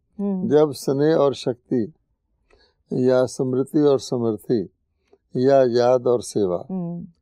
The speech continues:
Speaker 2: का बैलेंस रखेंगे,
Speaker 1: हम्म।
Speaker 2: तो ब्लिस मिलेगा।
Speaker 1: ब्लिस भी मिलेगा,
Speaker 2: फिर,
Speaker 1: ब्लेसिंग्स भी मिलेगा।
Speaker 2: फिर बाबा कहते हैं, "नहीं, इस ब्लिस से
Speaker 1: हाँ।
Speaker 2: अन्य को ब्लेसिंग दो।"
Speaker 1: हम्म।
Speaker 2: ये जो कहा है वर्षा देने का वर्ष है,
Speaker 1: हम्म।
Speaker 2: नई आत्माओं को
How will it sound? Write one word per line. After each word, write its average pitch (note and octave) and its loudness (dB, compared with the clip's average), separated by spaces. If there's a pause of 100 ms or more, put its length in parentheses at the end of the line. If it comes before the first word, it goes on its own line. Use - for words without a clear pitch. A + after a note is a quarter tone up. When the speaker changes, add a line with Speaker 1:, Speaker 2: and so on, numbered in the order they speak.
Speaker 2:
का - -4
बैलेंस A#2+ -2
रखेंगे, A#2 -4
Speaker 1:
हम्म। F3+ -10
Speaker 2:
तो - -8
ब्लिस E3 0
मिलेगा। C3 -2
Speaker 1:
ब्लिस G#3 -4
भी G#3+ 0
मिलेगा, G3+ 0
Speaker 2:
फिर, E3 2
Speaker 1:
ब्लेसिंग्स A3+ -2
भी G3 0
मिलेगा। E3 0
Speaker 2:
फिर D#3 0
बाबा D3 2
कहते D#3 -2
हैं, F#3 0
"नहीं, F3+ -2
इस F#3 0
ब्लिस D#3 0
से D3+ 2
Speaker 1:
हाँ। F3+ -12 (100)
Speaker 2:
अन्य F3 2
को F3+ 2
ब्लेसिंग C#3 0
दो।" G#2+ -2
Speaker 1:
हम्म। F3+ -6
Speaker 2:
ये D3+ 0
जो E3 2
कहा D#3 2
है D3+ 4
वर्षा C3 2
देने C#3+ -2
का C#3 2
वर्ष B2 0
है, B2+ 0
Speaker 1:
हम्म। F#3+ -6 (360)
Speaker 2:
नई F#3 6
आत्माओं C#3+ 4
को F2 -12